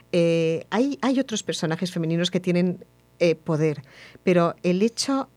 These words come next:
es decir, lo que realmente es, es, es, eh, impresionante en, en, en Beatriz de Luna es que ella se convierte en la señora, se convierte, es decir, no es un personaje que nace siendo la señora, ella se convierte en la señora. Es una mujer que ante los retos, eh, les planta cara,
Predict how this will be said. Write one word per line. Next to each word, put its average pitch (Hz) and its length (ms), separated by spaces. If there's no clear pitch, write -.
es 190 120
decir, 185 140
lo 175 140
que 175 160
realmente 220 500
es, - 320
es, 185 400
es, - 480
eh, 196 220
impresionante 185 760
en, 185 160
en, 170 320
en 165 260
Beatriz 165 320
de 185 120
Luna 190 340
es 208 140
que 226 120
ella 226 140
se 233 140
convierte 196 460
en 190 80
la 170 80
señora, 151 560
se - 180
convierte, 160 400
es 175 60
decir, 175 120
no 180 60
es 180 140
un 196 80
personaje 180 420
que 170 140
nace 165 280
siendo 151 280
la 127 100
señora, 139 320
ella 180 140
se 180 160
convierte 160 400
en 147 40
la 127 60
señora. 151 300
Es 165 100
una 196 140
mujer 185 260
que 175 120
ante 165 220
los 160 180
retos, 196 580
eh, 170 280
les 170 240
planta 208 460
cara, 214 440